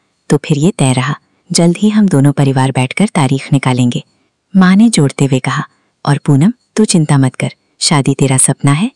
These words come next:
लेकिन तैयारियां हमारी, बस तू खुश रह," पूनम भावुक होकर बोली। "माँ पापा, सच कहूँ तो मुझे डर था कि आप लोग मना कर देंगे,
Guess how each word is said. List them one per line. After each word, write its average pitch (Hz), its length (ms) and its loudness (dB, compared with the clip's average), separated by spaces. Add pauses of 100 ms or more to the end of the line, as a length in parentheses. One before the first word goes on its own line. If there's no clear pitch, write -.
(140)
लेकिन 170 240 0
तैयारियां 135 500 2
हमारी, 131 400 0 (240)
बस 143 220 0
तू 233 80 2
खुश - 340 -2
रह," 135 140 -6 (460)
पूनम 208 300 4
भावुक 135 340 0
होकर 135 280 -2
बोली। 123 300 -2 (400)
"माँ 135 120 2
पापा, 190 340 -2 (180)
सच - 240 -2
कहूँ 170 260 0
तो 208 100 -2
मुझे 185 260 2
डर 139 180 -2
था - 200 -2
कि 208 140 -2
आप - 240 0
लोग 180 120 0
मना 131 260 2
कर 127 160 -2
देंगे, 120 340 -2